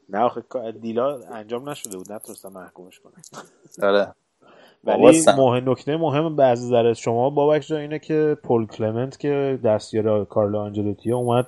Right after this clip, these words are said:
Speaker 1: مربی سوانزی شد که دست راست آنجلوتیه توی، از چلسی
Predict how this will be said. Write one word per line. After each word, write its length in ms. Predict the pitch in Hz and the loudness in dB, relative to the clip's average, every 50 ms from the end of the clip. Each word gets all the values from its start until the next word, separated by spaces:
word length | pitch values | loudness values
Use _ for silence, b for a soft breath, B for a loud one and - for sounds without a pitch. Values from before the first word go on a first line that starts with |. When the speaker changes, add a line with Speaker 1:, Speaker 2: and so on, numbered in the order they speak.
| - - | -2 -4
Speaker 1:
مربی 560 | 117 110 101 95 95 95 104 110 117 120 113 | 0 2 2 2 0 0 0 0 2 2 0
سوانزی 460 | - - 113 101 95 98 92 92 113 | 0 -4 -6 -6 -6 -6 -6 -8 -8
شد 400 | 123 - 135 123 110 107 110 113 - _ _ _ _ b b b b b b b b b b b b _ _ _ _ | -4 0 0 2 2 0 -2 -4 -8 _ _ _ _ b b b b b b b b b b b b _ _ _ _
که 200 | - - 101 95 92 101 | -2 0 0 2 4 4
دست 280 | 107 104 98 - - | 4 4 2 0 0
راست 320 | 107 98 104 107 - - 139 | 0 2 2 0 2 4 4
آنجلوتیه 680 | 131 120 113 110 104 104 101 104 95 _ - 117 123 | 4 4 4 2 -2 -2 -2 -2 -4 _ -2 -2 -2
توی، 520 | 120 - - 123 123 120 120 120 117 117 - | -2 0 0 2 2 2 4 2 2 2 2
از 180 | 104 107 101 - | 0 0 -2 -2
چلسی 840 | - - 107 101 101 98 - - - 113 117 120 123 123 120 120 | -2 0 0 0 0 -4 -8 -6 -4 -2 -2 -2 -2 -4 -8 -10